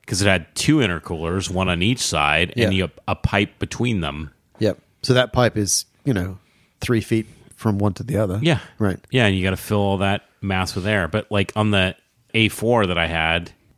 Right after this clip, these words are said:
Speaker 1: I was running the stock K O three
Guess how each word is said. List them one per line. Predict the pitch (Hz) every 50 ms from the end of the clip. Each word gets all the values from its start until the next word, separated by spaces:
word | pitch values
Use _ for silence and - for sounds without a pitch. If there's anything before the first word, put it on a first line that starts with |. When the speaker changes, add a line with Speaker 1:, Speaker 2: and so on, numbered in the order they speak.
| _ _
Speaker 1:
I | - 110 110
was | 107 98 85
running | 113 113 110 110 110 110 110 104 101
the | 98 98 98 95 95 95 92 95 95 92 85 - - _ _ -
stock | - - - - 107 104 110 - -
K | - 113 113 107
O | 104
three | - - 101 101 98 95 95 95 95 95 92 -